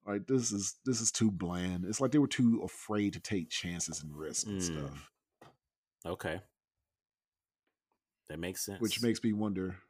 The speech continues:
Speaker 1: Yeah, so, which makes me wonder about Disney. Uh, yeah, yeah, 'cause we was, I skipped over Disney's recent fails because, uh, that movie that came out last year,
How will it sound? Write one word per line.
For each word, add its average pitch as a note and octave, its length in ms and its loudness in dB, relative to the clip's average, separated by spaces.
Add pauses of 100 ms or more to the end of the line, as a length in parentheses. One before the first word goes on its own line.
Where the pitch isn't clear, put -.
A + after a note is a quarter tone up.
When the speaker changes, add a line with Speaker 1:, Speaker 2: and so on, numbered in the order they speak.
(240)
Speaker 1:
Yeah, F2 260 -4
so, F2 380 -6 (760)
which A#2+ 180 -2
makes D#3 160 4
me F#3 60 6
wonder F3 160 8
about F3+ 200 6
Disney. D#3 520 6 (960)
Uh, B2+ 180 4 (160)
yeah, D3+ 280 6
yeah, C3+ 220 4
'cause B2 180 -4
we C3+ 100 6
was, B2 200 -2 (320)
I B2+ 140 4
skipped - 420 2
over B2 640 8 (1040)
Disney's C3 440 4
recent C3 480 4
fails A#2+ 800 6 (500)
because, B2 640 4
uh, A#2+ 460 4
that B2 220 2 (260)
movie C3 460 6
that B2 120 4
came C3+ 220 0
out A2 220 -2
last C3+ 440 4
year, A2+ 400 6